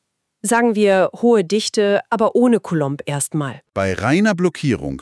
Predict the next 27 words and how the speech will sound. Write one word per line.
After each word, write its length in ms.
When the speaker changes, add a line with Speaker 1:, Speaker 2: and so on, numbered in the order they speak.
Speaker 2:
P 360
E 40
A 160
null, 460
können 340
Exitonen 800
nicht 320
mehr 140
so 140
tief 420
in 140
die 100
besten, 500
energetisch 720
tiefsten 460
Stellen 380
relaxieren. 720
Die 80
sind 220
ja 100
besetzt. 560
Speaker 1:
Ah, 480
okay. 720
Speaker 2:
Ergebnis? 720
Delta 500
wird 240
kleiner, 540